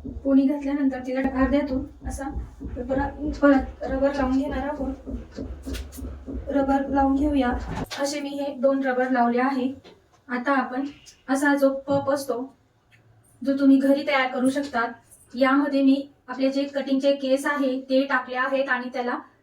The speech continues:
नेट लावून घेतले आहे. अशा प्रकारचा पफ तुम्ही तयार करू शकतात घरीच. हा जो पफ आहे तो आपण घेऊया.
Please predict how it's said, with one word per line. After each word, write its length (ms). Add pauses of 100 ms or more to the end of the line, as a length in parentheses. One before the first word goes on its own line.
(120)
नेट 260
लावून 240
घेतले 260
आहे. 260
अशा 220
प्रकारचा 400
पफ 320
तुम्ही 240 (380)
तयार 220
करू 200
शकतात 420
घरीच. 500
हा 120
जो 220
पफ 280
आहे 260 (400)
तो 120
आपण 340 (680)
घेऊया. 480